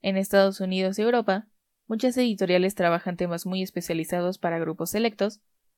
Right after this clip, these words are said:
para un público específico que busca información sobre cuestiones particulares de algún tema o de alguna investigación.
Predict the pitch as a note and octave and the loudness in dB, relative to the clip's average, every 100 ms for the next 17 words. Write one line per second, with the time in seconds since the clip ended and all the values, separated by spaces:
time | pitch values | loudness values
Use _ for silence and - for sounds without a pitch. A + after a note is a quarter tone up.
0 | _ G3+ G3+ A3 B3 A#3 A3 G#3+ G3+ F3 | _ 0 2 0 0 -2 0 -2 -2 -6
1 | F#3 F#3 F3 E3+ E3 E3 - E3+ E3 G3 | -4 -4 -4 -4 -4 -6 -8 -6 -4 -4
2 | A3 F#3+ F3 E3 D#3+ E3+ - E3+ D#3+ - | -2 -4 -4 -4 -4 -6 -10 -10 -10 -10
3 | - - - D#3+ D#3+ F#3 D#3+ E3 G#3 A3 | -10 -8 -6 -4 -4 -4 -6 -6 -4 -2
4 | G3+ A3+ - F3 E3+ D#3 E3 D#3 F#3 - | -2 -4 -4 -4 -2 -4 -6 -6 -8 -8
5 | - - G3+ | -10 -12 -14